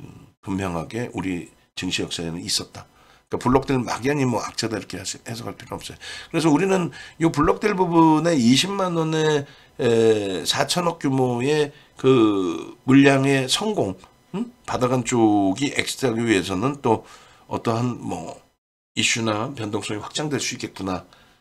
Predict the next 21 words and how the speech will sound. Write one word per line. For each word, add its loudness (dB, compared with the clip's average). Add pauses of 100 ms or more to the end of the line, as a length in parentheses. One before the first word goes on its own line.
(280)
그게, 0 (160)
에, 0
확장이 -2
안 0
된다면 -2
기술적으로 0
거래 -2
터지고 -4
뭐 -2 (640)
추이 0
추세가 -2
안 0
나온다면 2
빠져나와야죠. -6 (500)
근데 -4
이때 0
이후에 -2 (320)
이게, 2
에, -4 (880)
삼월이었던가요? 2
삼월 -6